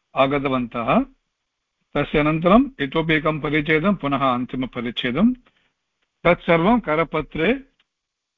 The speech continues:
विस्तृतमस्ति। हा। एवं तद् काण्टेक्स्ट्, अ,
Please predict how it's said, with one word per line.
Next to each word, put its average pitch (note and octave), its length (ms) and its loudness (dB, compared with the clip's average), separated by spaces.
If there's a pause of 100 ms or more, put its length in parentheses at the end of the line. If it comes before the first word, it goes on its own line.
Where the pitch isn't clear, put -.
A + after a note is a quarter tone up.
(280)
विस्तृतमस्ति। D3+ 920 -6
हा। D#3+ 280 -2 (1900)
एवं D3+ 200 2
तद् C3 320 -6
काण्टेक्स्ट्, - 640 0
अ, C3 320 -2